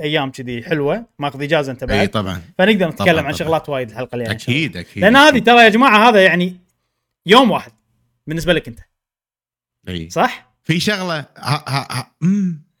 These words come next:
Speaker 1: كم لعبت؟
Speaker 2: لا، إبراهيم، يوم اليمعة، يوم اليمعة هذا يوم م-، يعني مسكين.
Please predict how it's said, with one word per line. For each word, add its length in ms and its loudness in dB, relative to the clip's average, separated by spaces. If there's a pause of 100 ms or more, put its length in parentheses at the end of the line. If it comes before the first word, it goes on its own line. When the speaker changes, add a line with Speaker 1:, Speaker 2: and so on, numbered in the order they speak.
(260)
Speaker 1:
كم 180 0
لعبت؟ 160 0
Speaker 2:
لا، 180 -4
إبراهيم، 480 -2
يوم 200 -2
اليمعة، 460 -2
يوم 260 -4
اليمعة 500 -2 (460)
هذا 240 -2
يوم 460 -4
م-، 40 -4 (260)
يعني 540 -2
مسكين. 640 -4